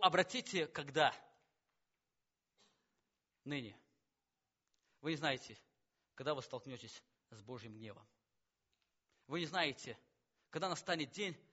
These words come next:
когда вы возрыдаете пред великим Творцом Вселенной. Поэтому Писание говорит, Бог сам говорит, Бог повелевает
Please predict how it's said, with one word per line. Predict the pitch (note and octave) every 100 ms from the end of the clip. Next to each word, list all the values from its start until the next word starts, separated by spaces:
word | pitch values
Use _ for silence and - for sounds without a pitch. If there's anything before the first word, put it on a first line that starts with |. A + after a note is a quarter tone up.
| _ -
когда | - G3
вы | F3 D#3 - -
возрыдаете | C3+ - E3+ D3 G3+ F3+ D#3 D#3 - -
пред | D#3+
великим | C#3+ F#2 F#2 E3+ - -
Творцом | - D3+ - D3
Вселенной. | - C3 C3+ A2+ G#2+ - _ _ _ _ _ _ _ _ -
Поэтому | D3 C#3+
Писание | C3+ - C3+ B2+
говорит, | B2 A#2 A2+ - - _ _ _
Бог | - D3 D3+
сам | E3 C#3+
говорит, | B2 A#2+ A2+ - _ _ _
Бог | - E3+ -
повелевает | D#3+ E3 F3 F3+ E3